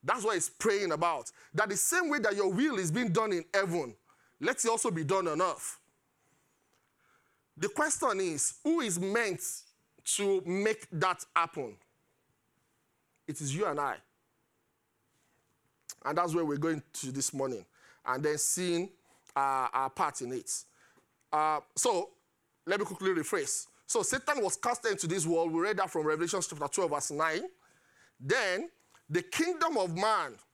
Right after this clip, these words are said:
came when God gave man the dominion over Satan. But hey, come to think about it. In Genesis chapter three, we lost it. And then this whole world became the kingdom of Satan.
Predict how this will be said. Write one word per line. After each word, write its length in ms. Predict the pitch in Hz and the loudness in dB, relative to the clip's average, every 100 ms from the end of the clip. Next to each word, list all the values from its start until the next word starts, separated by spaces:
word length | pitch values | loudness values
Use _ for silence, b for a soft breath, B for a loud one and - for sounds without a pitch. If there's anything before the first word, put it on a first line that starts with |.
| _ _ _ _ | _ _ _ _
came 360 | - 233 185 131 107 _ _ | 2 2 2 -4 -12 _ _
when 280 | 156 220 196 | 0 0 2
God 240 | 214 165 | 0 2
gave 160 | 202 190 | 0 2
man 380 | 175 170 127 - _ _ _ | 2 0 -2 -10 _ _ _
the 100 | 147 | -6
dominion 480 | 160 160 170 185 185 185 | -2 0 2 2 0 0
over 240 | 175 175 | 0 2
Satan. 340 | 175 165 175 160 | 0 -2 -2 0
But 240 | 151 - - _ | 0 -2 -10 _
hey, 300 | 180 160 117 - | -2 -2 -4 -6
come 140 | 185 196 | -4 -2
to 400 | - 151 156 143 | 0 0 0 -2
think 180 | - 170 | -2 -2
about 260 | 143 139 | 0 -2
it. 160 | 165 - | -6 -6
In 100 | 147 | -4
Genesis 240 | 170 185 | -2 -2
chapter 200 | 170 147 | -4 -4
three, 180 | 139 170 | -2 0
we 140 | 156 143 | 0 0
lost 320 | 151 151 - | 0 -2 -6
it. 280 | 127 - - B B B - | -6 -6 -8 B B B -4
And 200 | 143 151 | -2 0
then 160 | 190 | 0
this 200 | 175 202 | 0 -2
whole 220 | - 196 | 2 2
world 440 | 190 180 160 123 - _ b b b | 4 2 0 -4 -12 _ b b b
became 320 | 147 135 190 | -8 -2 -2
the 80 | 160 | -2
kingdom 360 | 139 180 160 156 | -4 -4 -2 -2
of 120 | 131 | -4
Satan. 400 | - 135 143 113 | -6 -8 -8 -10